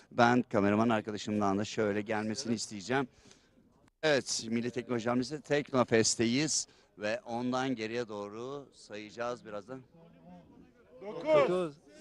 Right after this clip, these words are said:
Speaker 2: sekiz, yedi, altı, beş, dört, üç, iki, bir. Bismillah, ateş.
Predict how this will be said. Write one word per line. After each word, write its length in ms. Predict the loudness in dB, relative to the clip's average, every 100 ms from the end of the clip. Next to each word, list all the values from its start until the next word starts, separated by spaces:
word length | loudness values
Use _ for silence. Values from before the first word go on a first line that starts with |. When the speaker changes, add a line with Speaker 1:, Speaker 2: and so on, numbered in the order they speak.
| -12
Speaker 2:
sekiz, 480 | -10 2 6 6 4 -6 _ _ -14
yedi, 500 | -10 -6 -4 -2 -4 -6 -20 _ -12
altı, 600 | -4 -4 -4 -4 -2 -2 -6 -20 _ -14
beş, 460 | -4 2 2 0 -6 -18 _ _ -12 0
dört, 380 | 4 6 4 0 _ _ _ -10
üç, 300 | -2 0 0 -4 -18 _ _ _
iki, 600 | -18 -8 -4 -4 -6 -10 -20 _ -2
bir. 460 | 4 4 4 -2 -8 -12
Bismillah, 480 | -12 -6 2 6 8
ateş. 1040 | 10 12 12 12 12 12 12 6 -10 -16